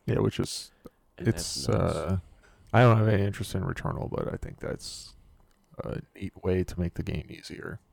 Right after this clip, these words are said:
Speaker 1: without making the game easier.
Speaker 2: Yeah.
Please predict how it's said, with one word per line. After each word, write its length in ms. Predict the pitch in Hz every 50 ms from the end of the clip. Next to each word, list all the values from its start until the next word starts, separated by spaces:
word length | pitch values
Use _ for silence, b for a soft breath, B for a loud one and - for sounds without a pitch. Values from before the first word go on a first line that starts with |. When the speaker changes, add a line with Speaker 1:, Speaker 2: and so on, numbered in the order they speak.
| _ _
Speaker 1:
without 400 | - - - - 87 - - - - 185 180 - _ -
making 200 | - - - - -
the 40 | -
game 200 | - - - - - -
easier. 360 | - - - - 147 - 107 - _ b b b b b b _ _ _ B B B B B B B B B B
Speaker 2:
Yeah. 200 | B 220 202 185